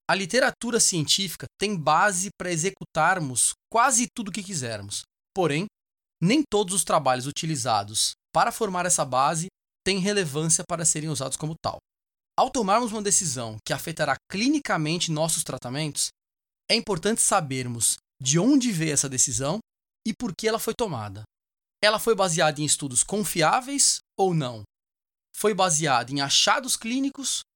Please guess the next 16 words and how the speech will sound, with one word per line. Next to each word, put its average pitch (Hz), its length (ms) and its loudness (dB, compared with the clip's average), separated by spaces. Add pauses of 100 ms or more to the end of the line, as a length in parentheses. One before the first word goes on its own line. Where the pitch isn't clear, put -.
ou 202 200 4
em 196 100 -2
achismos 247 840 4
clínicos? - 680 -6 (420)
Importante 226 420 0
esclarecer 185 640 2 (640)
que 208 80 -6
devemos 185 640 2
nos 214 160 -4
basear 156 520 -2 (140)
em 185 100 -8
uma 196 180 -8
vasta 208 500 0
gama 190 260 -8
de 180 60 -8
trabalhos, 113 560 -2